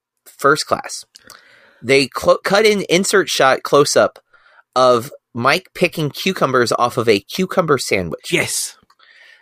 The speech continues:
Speaker 1: And Selma Hayek goes, "What are you doing?" He's like, "I don't F with vegetables." He
Speaker 2: Uh.
Speaker 1: says the actual word.
Speaker 2: Yes.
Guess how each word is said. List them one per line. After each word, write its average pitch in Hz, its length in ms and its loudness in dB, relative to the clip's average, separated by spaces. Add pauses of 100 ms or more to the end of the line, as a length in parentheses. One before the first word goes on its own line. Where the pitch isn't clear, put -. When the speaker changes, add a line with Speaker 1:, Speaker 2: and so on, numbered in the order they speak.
(120)
Speaker 1:
And 139 200 2
Selma 165 240 2
Hayek 151 240 0
goes, 117 460 2 (420)
"What 110 200 2
are 120 40 0
you 135 100 0
doing?" 135 320 2
He's 104 100 -6
like, 104 200 0
"I 123 120 0
don't 135 200 0
F 117 200 -2
with 113 160 0
vegetables." - 520 -4 (120)
He 120 140 -4
Speaker 2:
Uh. 95 40 -4
Speaker 1:
says 95 220 2
the 92 140 0
actual 80 360 -4
word. 53 200 -2 (240)
Speaker 2:
Yes. - 260 -10